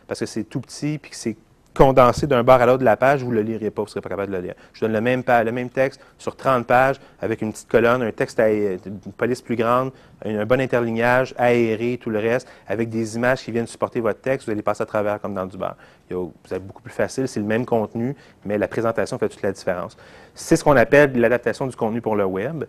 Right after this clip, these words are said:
Euh, c'est pas nouveau d'aujourd'hui, il n'y a rien de nouveau là-dedans.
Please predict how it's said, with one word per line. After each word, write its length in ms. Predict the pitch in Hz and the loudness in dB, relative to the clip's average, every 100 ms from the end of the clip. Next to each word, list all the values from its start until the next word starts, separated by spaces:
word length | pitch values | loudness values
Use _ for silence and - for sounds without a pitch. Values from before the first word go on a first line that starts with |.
| - - _ - | -14 -20 _ -4
Euh, 720 | 95 95 92 90 87 82 67 | -2 -2 -2 -4 -4 -4 -6
c'est 760 | - - - - - - - - | -10 -14 -14 -14 -16 -12 -10 -2
pas 120 | 117 | 0
nouveau 260 | 117 110 113 | 2 2 2
d'aujourd'hui, 500 | 110 101 95 104 139 | 2 0 -2 -8 -10
il 220 | _ - | _ -14
n'y 40 | |
a 40 | 92 | -6
rien 100 | 110 | -4
de 60 | |
nouveau 120 | 110 | 0
là-dedans. 380 | 110 95 98 120 | 2 0 0 -4